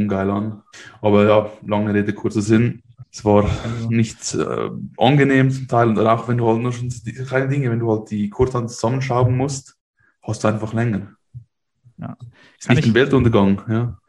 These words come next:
Speaker 2: Kann ich, kann ich nur so wiedergeben. Also ich, ich hab's
Speaker 1: Ja.
Speaker 2: zum Glück ein bisschen wärmer gehabt hier bei mir im Büro. Aber ir-, irgendwann, also selbst genau dieses Zusammen Bauen der Hanteln ist halt dann schon irgendwann etwas, was einen dann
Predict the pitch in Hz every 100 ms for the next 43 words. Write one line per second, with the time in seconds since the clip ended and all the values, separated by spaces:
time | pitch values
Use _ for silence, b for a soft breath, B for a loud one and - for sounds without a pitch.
0 | B B B - 156 - - 156 165 165
1 | 156 147 156 135 127 113 117 127 127 127
2 | 127 - 143 113 117 - - - - 147
3 | 180 170 180 156 147 165 170 165 170 -
4 | 151 147 143 143 143 131 127 151 - _
5 | _ 120 120 139 143 143 135 131 175 -
6 | 170 196 165 165 175 175 143 135 143 185
7 | - - 160 151 139 135 143 - 135 147
8 | 190 185 _ _ - 131 151 160 147 139
9 | 170 131 135 143 135 - - 131 131 131
10 | - 127 135 131 123 120 127 - 117 -
11 | - 120 120 117